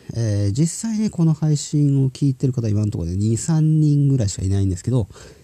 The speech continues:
それでも、これすごいことだと思いますね。うん。これ聞いている人っていうのはもうものすごい優秀な方なんだろうなと思う、想像できますし、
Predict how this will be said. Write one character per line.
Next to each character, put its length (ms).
そ 260
れ 180
で 220
も、 520
こ 100
れ 60
す 200
ご 140
い 40
こ 100
と 120
だ 60
と 60
思 100
い 20
ま 100
す 120
ね。 340
う 60
ん。 300
こ 100
れ 60
聞 180
い 60
て 220
い 240
る 100
人 420
っ 40
て 300
い 40
う 40
の 80
は 60
も 80
う 40
も 220
の 60
す 200
ご 120
い 100
優 140
秀 220
な 100
方 200
な 100
ん 60
だ 80
ろ 80
う 40
な 320
と 120
思 280
う、 140
想 340
像 540
で 140
き 120
ま 180
す 120
し、 560